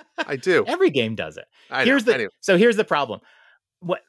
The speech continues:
Speaker 2: when The Messenger came out, I loved the beginning of The Messenger, the first several hours of The Messenger, but then the game becomes a Metroidvania, and navigation gets really weird and clunky, and then I,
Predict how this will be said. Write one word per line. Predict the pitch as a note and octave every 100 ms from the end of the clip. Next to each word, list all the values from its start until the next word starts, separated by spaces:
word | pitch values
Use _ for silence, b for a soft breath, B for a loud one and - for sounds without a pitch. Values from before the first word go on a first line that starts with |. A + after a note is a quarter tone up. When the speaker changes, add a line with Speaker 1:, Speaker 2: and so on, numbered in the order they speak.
| _ -
Speaker 2:
when | F#3
The |
Messenger | F#3 B3 B3 G3+
came | - E3+ D#3+
out, | F#3 -
I | D#3
loved | D3+ C#3 F#3+ C4 D3 C3
the |
beginning | C3+ A#2+ A#2 D3+ A3
of | C3
The | A2
Messenger, | F#2+ - F#2+ F#2+
the |
first | - E3 D#3
several | E3+ C#3 C3 -
hours | A#2+ C#3+ F#3+ E3 A#2
of |
The | G#2
Messenger, | F#2 - A2+ G2+
but | G2+ B2
then | D#3 F#3+
the |
game | E3+ D3 C#3+
becomes | B2+ - D3 C#3 C3
a |
Metroidvania, | A#2+ B2 C#3 - D3 C#3 A#2 G2 A#2+ D3 A#2 F2 F2 B2 _ _ _ _ _
and | C#3+ C3+ B2+
navigation | C3+ G3 E3 D3+ C#3 C#3
gets | A#2 -
really | A2+ A#2+ C#3+ F3 F#3+
weird | D#3 A#2+ A#2+ B2+
and | C3+ B2+
clunky, | - G2+ F#2 G2 G2 A#2 _ _ _ _ -
and | D3
then | C#3+ D#3+
I, | D#3+